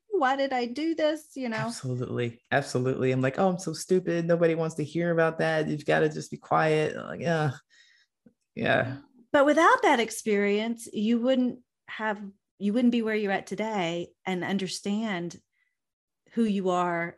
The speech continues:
Speaker 1: at a deeper level
Speaker 2: Absolutely.
Speaker 1: because of that experience. And he was probably one of the greatest teachers in your lifetime.
Speaker 2: Yes.
Speaker 1: Because
Speaker 2: And
Speaker 1: of that.
Speaker 2: Absolutely. He was very, is, like, as I, I keep reflecting on it, even after five years,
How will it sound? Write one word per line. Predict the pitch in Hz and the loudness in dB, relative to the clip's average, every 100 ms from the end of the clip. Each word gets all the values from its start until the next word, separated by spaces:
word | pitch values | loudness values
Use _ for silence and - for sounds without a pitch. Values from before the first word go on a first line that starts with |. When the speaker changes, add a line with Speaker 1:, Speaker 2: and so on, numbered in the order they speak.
| - | -10
Speaker 1:
at | 175 | -8
a | 170 | -6
deeper | 170 165 156 | -8 -8 -6
level | 160 190 76 - - _ _ _ _ _ - | -4 -4 -8 -12 -18 _ _ _ _ _ -4
Speaker 2:
Absolutely. | - - 104 160 | -4 -6 -6 -4
Speaker 1:
because | 269 180 | -4 -6
of | 156 | -8
that | 131 - | -10 -10
experience. | - - 143 67 67 - - - | -14 -12 -10 -8 -10 -14 -16 -4
And | 202 202 - | 0 0 -2
he | 202 262 320 | -6 2 4
was | 330 262 | 4 2
probably | - 220 220 208 196 | 0 0 2 2 2
one | 202 202 | 0 -2
of | 185 | -2
the | 196 | -6
greatest | 190 202 233 233 | -2 0 0 -4
teachers | - 233 233 220 | -6 -4 -2 -2
in | 220 | -2
your | 220 | 0
lifetime. | 240 415 - - - 165 - - - - _ _ _ _ _ - | 0 0 -4 -10 -8 -10 -14 -20 -20 -20 _ _ _ _ _ -18
Speaker 2:
Yes. | - - - - - - _ _ - | -16 -14 -14 -14 -14 -20 _ _ -6
Speaker 1:
Because | 190 156 160 143 | 2 6 6 6
Speaker 2:
And | 202 | 4
Speaker 1:
of | - | 0
that. | 151 147 - _ - | -8 -8 -14 _ -4
Speaker 2:
Absolutely. | 139 135 - 139 143 143 139 127 | -2 0 2 4 4 2 2 0
He | - 120 | -2 -6
was | 113 104 | -6 -2
very, | 117 127 127 127 - | 2 4 4 2 -2
is, | 113 110 _ _ - | -6 -6 _ _ -4
like, | 120 | 0
as | 117 123 | 2 2
I, | 120 117 - - - | 2 0 -8 -12 -4
I | 131 | -2
keep | - 208 214 | 2 0 2
reflecting | 151 - 123 - 107 | -2 0 -2 0 -6
on | 104 98 | -4 -4
it, | 98 - | -4 -2
even | 131 147 139 | 0 4 2
after | 127 127 - | 2 0 0
five | 127 123 127 123 | 0 2 2 2
years, | 117 113 107 - | 0 0 -2 -8